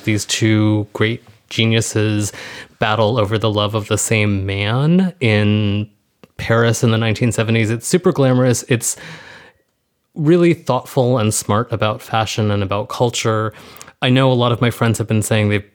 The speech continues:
struggled to get lost in a book and, like, think about something besides the news right now. And I feel like this is a book that could really transport you to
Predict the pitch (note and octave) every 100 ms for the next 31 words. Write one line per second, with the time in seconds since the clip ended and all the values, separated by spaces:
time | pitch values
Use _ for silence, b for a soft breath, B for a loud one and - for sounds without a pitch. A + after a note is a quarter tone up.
0 | - - - A2 A2 G#2+ - - G#2+ G#2+
1 | G#2 G2+ G2+ A#2 - G#2+ G#2 - A2+ G#2
2 | F#2+ A2 A2+ - G2 G2 G2 - A2 G#2+
3 | G#2 A2 - G#2 - G#2+ G2+ G#2 A2 G2+
4 | G2 A2+ G2+ G2 G2+ A2+ A#2+ A#2 B2+ C#3
5 | D3+ A2+ - B2 A2 - G#2+ - G2+ G#2
6 | A2 - - G#2+ A#2 G#2+ G#2 G#2 G#2+ -
7 | A2 G#2+ - A2+ G#2+ A2 G2+ G2+ G2+ -
8 | B B B - - A2 G#2 G#2 G#2